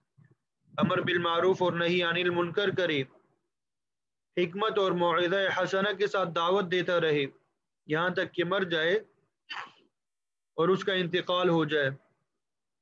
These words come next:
और वो अल्लाह ताला के पास पहुंच जाए। तो आदमी की बस यही जिम्मेदारी है,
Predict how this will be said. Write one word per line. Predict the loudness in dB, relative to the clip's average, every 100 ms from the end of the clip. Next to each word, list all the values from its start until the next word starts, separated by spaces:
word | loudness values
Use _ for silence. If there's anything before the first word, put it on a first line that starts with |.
| _ _ _ _ _ _ _ _ _ _ _ _ _ _ _ _ -2
और | 2
वो | 4
अल्लाह | 4 2 2
ताला | 0 0
के | -2
पास | -2 -2 0
पहुंच | 0 0
जाए। | 0 -2 -2 -10 _ _ _ _ -14
तो | -2 0
आदमी | 0 -2 -2
की | 2
बस | 4 2 2
यही | 2 2
जिम्मेदारी | 2 2 2 2 2 2
है, | 2